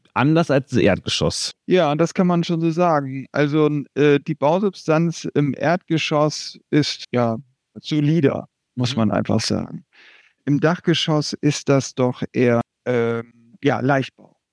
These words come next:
Speaker 2: Und das, das zeigt sich dann ja auch an der, an der Art und man merkt es auch, dass es dann zugig ist und dass es die Wärmedämmung fehlt und so weiter.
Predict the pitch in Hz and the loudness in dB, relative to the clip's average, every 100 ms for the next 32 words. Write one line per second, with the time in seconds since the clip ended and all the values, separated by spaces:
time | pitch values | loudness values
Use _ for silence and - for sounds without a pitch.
0 | _ _ - 156 135 - 151 - 156 - | _ _ 0 0 0 0 -2 0 -2 -2
1 | - 170 175 165 147 143 143 135 - 135 | -2 0 0 -2 0 0 2 0 0 -6
2 | 135 _ _ _ _ - 151 151 147 147 | -8 _ _ _ _ -2 0 0 2 2
3 | 139 131 - 147 143 - 143 156 165 - | 2 -4 -4 0 0 -2 -2 0 -2 -6
4 | 135 139 - 147 _ 147 143 143 160 165 | -10 -10 -10 -14 _ -4 0 2 2 0
5 | 147 - 127 147 151 135 131 143 143 - | 0 -2 -4 -4 -4 -4 0 2 2 -2
6 | 147 135 139 - 117 127 101 135 135 135 | -4 0 0 0 0 0 -2 -2 0 0
7 | 131 - 120 123 139 143 143 147 139 135 | -4 -6 -12 -4 -2 0 2 2 0 -2
8 | 127 127 139 131 131 113 123 123 117 101 | -4 -8 0 2 2 0 -6 -6 -4 -4
9 | 98 - 95 | -4 -2 -2